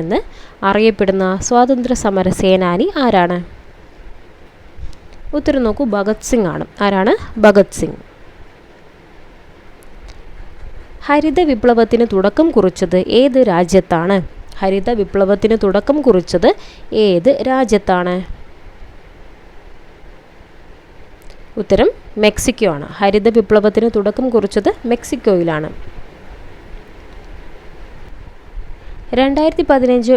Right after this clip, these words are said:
ഡിസംബർ അഞ്ചിന് വിഴിഞ്ഞം അന്താരാഷ്ട്ര തുറമുഖ പദ്ധതിയുടെ ശിലാസ്ഥാപനം നടത്തിയ കേരള മുഖ്യമന്ത്രി ആരായിരുന്നു?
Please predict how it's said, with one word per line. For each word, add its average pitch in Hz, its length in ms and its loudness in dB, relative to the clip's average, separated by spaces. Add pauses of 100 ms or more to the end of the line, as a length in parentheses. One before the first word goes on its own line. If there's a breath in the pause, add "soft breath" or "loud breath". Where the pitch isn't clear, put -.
(120)
ഡിസംബർ 214 440 0
അഞ്ചിന് 190 360 2 (180)
വിഴിഞ്ഞം 240 420 2
അന്താരാഷ്ട്ര 240 680 -2 (100)
തുറമുഖ 208 460 0 (100)
പദ്ധതിയുടെ 202 500 2 (100)
ശിലാസ്ഥാപനം 220 720 2
നടത്തിയ 190 380 0 (120)
കേരള 208 260 0 (120)
മുഖ്യമന്ത്രി 226 480 0 (160)
ആരായിരുന്നു? 170 520 2